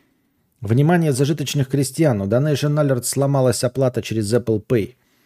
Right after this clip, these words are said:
Попробовал дважды оплатить, пишет: «Спасибо, донат принят, а деньги не списались. Оплачивайте по картам». А шо, Apple Pay вообще работал? Ну, типа, по отечественным картам он и так уже сто лет как не работает.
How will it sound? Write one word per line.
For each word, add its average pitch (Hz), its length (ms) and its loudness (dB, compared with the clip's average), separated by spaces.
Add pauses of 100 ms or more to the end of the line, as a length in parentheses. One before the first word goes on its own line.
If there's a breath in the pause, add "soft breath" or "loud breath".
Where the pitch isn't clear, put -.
(240)
Попробовал 131 560 2
дважды 113 400 2
оплатить, 120 420 -2
пишет: 127 320 -6
«Спасибо, 123 480 -2
донат 123 340 0
принят, 135 360 0
а 110 100 2
деньги 117 300 2
не 98 160 -2
списались. 92 640 -6
Оплачивайте 104 680 0
по - 160 -6
картам». 90 460 -10 (340 loud breath)
А 104 80 -4
шо, 131 200 4
Apple 113 240 2
Pay 131 140 4
вообще 110 280 0
работал? 104 600 -2 (760)
Ну, 98 480 0
типа, - 320 -4 (460 loud breath)
по 110 100 2
отечественным 113 480 0
картам 104 340 -2
он 101 100 0
и 98 40 -4
так - 180 -4
уже 113 120 -6
сто - 160 -4
лет 98 140 -2
как 92 160 -10
не 92 100 -4
работает. 90 500 -6